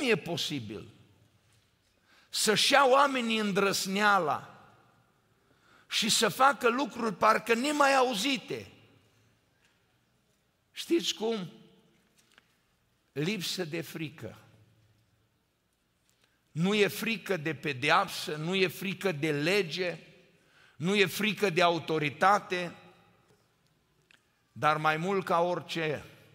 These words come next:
că de acolo începe, nu e frică de Domnul. Nu e frică de Domnul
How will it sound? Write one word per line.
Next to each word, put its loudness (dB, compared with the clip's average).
că -8
de -6
acolo -2
începe, -10
nu -6
e -8
frică -10
de -10
Domnul. -8
Nu 0
e 4
frică 0
de -2
Domnul -4